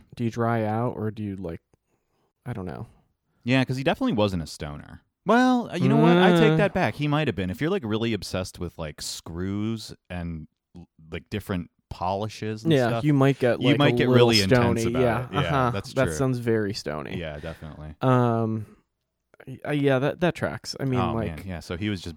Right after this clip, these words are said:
Speaker 2: bombed off that loud out in Texas or whatever the fuck.
Speaker 1: you know, on Spring Street,
Speaker 2: <laughs>
Speaker 1: like,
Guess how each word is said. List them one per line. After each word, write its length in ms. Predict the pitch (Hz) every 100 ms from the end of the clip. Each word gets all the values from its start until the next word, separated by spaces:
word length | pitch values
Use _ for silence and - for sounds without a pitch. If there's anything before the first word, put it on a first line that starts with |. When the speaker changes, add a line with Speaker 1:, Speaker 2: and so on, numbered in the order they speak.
| -
Speaker 2:
bombed 380 | 76 76 78 78
off 180 | 76 78
that 220 | 71 71
loud 420 | 71 71 76 78
out 200 | 78 76
in 80 | 76
Texas 540 | - 71 - 78 -
or 100 | 78
whatever 280 | 78 78 78
the 100 | 80
fuck. 280 | - 80 147
Speaker 1:
you 60 | 143
know, 100 | 110
on 140 | 127
Spring 320 | - - 120
Street, 300 | 117 143 131
Speaker 2:
<laughs> 200 | 190 156
Speaker 1:
like, 240 | 143 131